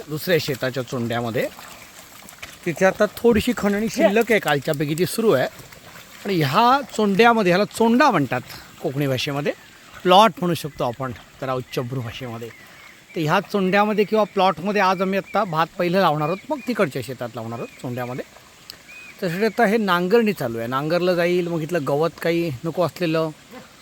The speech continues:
बाजूला काढून टाकण्यात येईल, घाणगुण जी काय आता परत साठले ते काढण्यात येईल, लावणी सुरू होईल सटासट. कोकणामध्ये गावोगावी आता हा जोड उत्सव सुरू आहे. झाले दहा बारा पंधरा दिवस होतले.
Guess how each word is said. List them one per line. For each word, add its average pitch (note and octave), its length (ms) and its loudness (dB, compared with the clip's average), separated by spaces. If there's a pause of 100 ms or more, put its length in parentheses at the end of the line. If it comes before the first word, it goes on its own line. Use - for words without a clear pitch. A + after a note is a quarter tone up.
(140)
बाजूला D#3 260 0
काढून E3 300 2
टाकण्यात E3+ 360 -2
येईल, D#3 300 -4 (360)
घाणगुण D#3 440 0
जी D#3+ 100 0
काय E3+ 140 2
आता D#3 140 -2
परत E3+ 200 -2
साठले D#3 360 -4
ते D#3+ 100 -6
काढण्यात D3+ 400 0
येईल, D3 320 -2 (1040)
लावणी B3+ 320 2
सुरू C4+ 200 0
होईल E3 160 4
सटासट. A#2+ 460 -6 (3500)
कोकणामध्ये A#3+ 420 4
गावोगावी A3+ 560 6
आता A3+ 200 2
हा G#3+ 100 4
जोड A3 160 0
उत्सव G#3+ 500 0
सुरू B2+ 220 -6
आहे. F#2 160 -8 (160)
झाले A3 240 0
दहा C3 240 0
बारा F3 260 2
पंधरा F3 400 0
दिवस G3 260 0
होतले. F3+ 420 -2